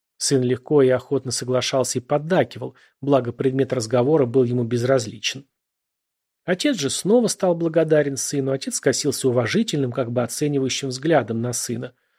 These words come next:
словно еще и еще раз с удовольствием отмечая, что его высокая оценка нисколько не завышена, а скорее занижена. Сын видел в зеркало, как посматривал на него отец, и делал безразличное лицо, важнел.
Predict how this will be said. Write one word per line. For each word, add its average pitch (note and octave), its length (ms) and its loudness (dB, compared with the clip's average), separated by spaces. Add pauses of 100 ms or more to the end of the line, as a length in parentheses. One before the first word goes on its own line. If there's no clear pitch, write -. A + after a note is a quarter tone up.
словно C3 300 0
еще A#2+ 540 -2
и C#3 60 0
еще A#2 360 -4
раз C3+ 180 2
с - 100 -8
удовольствием B2+ 520 0
отмечая, B2 640 -2 (260)
что - 200 -2
его B3 120 2
высокая F#3 460 0
оценка G3 400 -2
нисколько F3 420 -4
не F#3 80 0
завышена, F3+ 600 0
а - 20 -8
скорее C3 380 4
занижена. B2 640 -2 (1000)
Сын B2 280 0
видел A#2 280 0
в G#2 40 -4
зеркало, B2+ 420 0
как B2 180 -8
посматривал B2 560 -2
на B2 80 0
него B2 220 2
отец, C#3 420 -4
и C#3 40 -4
делал A3+ 240 2
безразличное C#3+ 680 -2
лицо, C#3+ 440 -6
важнел. B2 640 -4